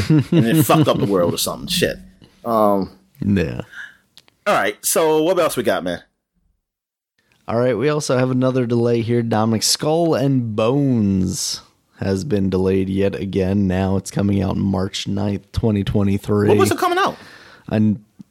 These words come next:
Speaker 2: uh, when was it coming out? December or November, I think, originally. That one had a definitive date.
Speaker 1: Okay.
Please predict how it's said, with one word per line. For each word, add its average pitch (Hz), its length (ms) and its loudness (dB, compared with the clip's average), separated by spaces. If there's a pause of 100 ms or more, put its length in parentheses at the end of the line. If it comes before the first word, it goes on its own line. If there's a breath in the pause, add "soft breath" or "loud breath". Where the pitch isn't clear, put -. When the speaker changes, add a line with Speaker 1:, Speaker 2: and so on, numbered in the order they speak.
(640)
Speaker 2:
uh, 123 540 2
when 113 380 2
was 98 180 2
it 95 80 -2
coming 95 320 -2
out? 90 380 -4
December 170 1120 -2 (100)
or - 500 -2
November, 127 720 -4 (160)
I - 100 -8
think, 208 300 -8
originally. 202 640 -4 (1400)
That 131 180 2
one 175 120 2
had 143 260 2
a 123 80 2
definitive 107 680 0
date. 120 140 0
Speaker 1:
Okay. 85 240 -4